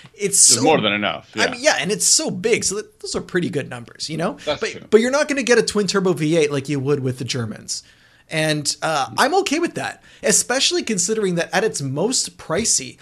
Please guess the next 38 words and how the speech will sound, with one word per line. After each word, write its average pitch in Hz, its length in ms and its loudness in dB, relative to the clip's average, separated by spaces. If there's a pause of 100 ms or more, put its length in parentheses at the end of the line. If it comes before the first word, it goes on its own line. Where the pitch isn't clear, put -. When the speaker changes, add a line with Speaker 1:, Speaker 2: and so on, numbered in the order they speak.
(140)
Speaker 1:
it's, 180 180 -2
like, 247 140 0
a 226 80 2
ninety-nine 170 540 0
thousand 139 340 -2
dollar 123 280 -2
car. 147 280 -2 (240)
That's 285 260 0
fourteen 208 640 -2
thousand 180 400 0
dollars 156 420 0
less 147 340 2
than 135 260 -4
the 127 80 -4
cheapest 147 440 -4
S-Class. - 600 -8 (680)
Speaker 2:
That's - 340 -2
not 220 260 -4
bad. 117 400 0
Okay. 160 640 -4 (100)
Um, 156 640 2
but 196 200 -2
talk 202 180 2
to 226 60 -12
me 226 160 -6
as 147 180 -2
well, 165 320 0
you 151 100 -6
know, 139 300 -2
you 151 140 -8
mentioned, 170 440 -2 (440)
um, 127 440 0
the 139 120 2
motor 143 680 4
and, 127 560 -2
you 208 60 -8
know, 131 160 2
the, 120 460 2